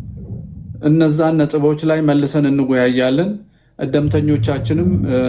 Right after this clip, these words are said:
ሀሳብ ይሰጡበታል፣ ይጨምሩበታል። ይሄ ፕራክቲካል ስለሆነ የሚሰሙን ሰዎች ኢትዮጵያውያን ራሳቸውን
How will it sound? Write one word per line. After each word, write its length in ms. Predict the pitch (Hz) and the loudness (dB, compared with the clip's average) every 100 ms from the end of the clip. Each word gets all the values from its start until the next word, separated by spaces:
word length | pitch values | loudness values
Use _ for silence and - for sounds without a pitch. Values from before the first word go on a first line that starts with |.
| 123 | 0
ሀሳብ 400 | 123 131 - 147 | 0 0 0 0
ይሰጡበታል፣ 640 | 151 151 147 135 143 147 147 | 0 -2 -4 -4 -2 0 0
ይጨምሩበታል። 600 | 143 143 139 120 127 139 | 0 -2 0 -2 -2 0
ይሄ 120 | 160 175 | 0 0
ፕራክቲካል 520 | 160 160 170 151 143 | 0 -2 -2 -2 -2
ስለሆነ 440 | - 135 135 - 123 175 _ _ _ _ _ 139 | 0 0 0 -2 -6 -8 _ _ _ _ _ -2
የሚሰሙን 520 | 147 160 165 170 180 | 2 2 2 2 0
ሰዎች 320 | - 247 147 | 0 0 0
ኢትዮጵያውያን 640 | - 160 151 165 160 170 233 269 | 0 0 0 0 2 0 -2 0
ራሳቸውን 600 | 151 151 156 156 180 | 0 2 0 0 0